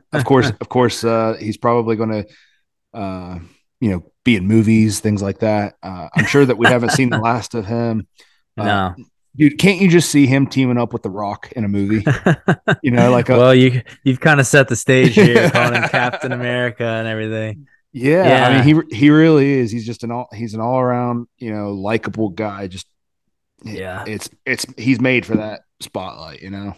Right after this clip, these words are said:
Speaker 2: So
Speaker 1: Yeah,
Speaker 2: uh, excited to see where
Speaker 1: absolutely.
Speaker 2: he goes from here.
Speaker 1: Absolutely. Um, like you said, anytime you see, I mean, when, uh, when a person gets a lot of money,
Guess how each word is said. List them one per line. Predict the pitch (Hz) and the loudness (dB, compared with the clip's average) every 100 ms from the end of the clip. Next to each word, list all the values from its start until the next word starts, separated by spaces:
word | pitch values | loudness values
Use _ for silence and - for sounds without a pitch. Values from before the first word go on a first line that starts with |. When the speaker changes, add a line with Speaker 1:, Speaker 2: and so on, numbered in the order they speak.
| _ | _
Speaker 2:
So | - 80 - | -20 -20 -14
Speaker 1:
Yeah, | 156 180 120 92 - - | 0 2 2 0 -6 -4
Speaker 2:
uh, | 135 - - | -4 -2 -2
excited | 117 190 180 | 0 2 2
to | 135 | 2
see | 180 | 4
where | 156 | 4
Speaker 1:
absolutely. | 139 | 6
Speaker 2:
he | 135 | 4
goes | 127 117 | 2 0
from | 104 104 | -6 -8
here. | 107 104 - _ _ _ _ _ _ _ | -10 -12 -18 _ _ _ _ _ _ _
Speaker 1:
Absolutely. | - - - 113 135 110 98 98 _ _ _ - | -10 -6 0 2 2 0 0 -4 _ _ _ -8
Um, | 104 107 107 104 - _ _ _ _ _ _ _ - | -4 -4 -4 -8 -14 _ _ _ _ _ _ _ -10
like | 104 104 | -8 -6
you | 101 | -8
said, | - 107 110 95 90 - - - - | -6 -4 -4 -4 -10 -18 -20 -12 -4
anytime | 123 131 127 120 | -2 2 2 2
you | 113 | -2
see, | - 120 120 117 117 117 - - | -2 0 2 2 2 -2 -6 -10
I | |
mean, | 110 110 107 107 - - | -8 -6 -6 -8 -14 -12
when, | 117 110 | -8 -4
uh, | 107 107 104 104 _ _ _ _ _ _ _ _ _ _ | -4 -4 -6 -10 _ _ _ _ _ _ _ _ _ _
when | 120 | -10
a | |
person | - 160 165 160 139 | 0 2 2 -2 -2
gets | 135 127 | 0 0
a | 135 | 0
lot | 120 | 0
of | 117 | -2
money, | 127 127 120 113 | -2 -4 -6 -8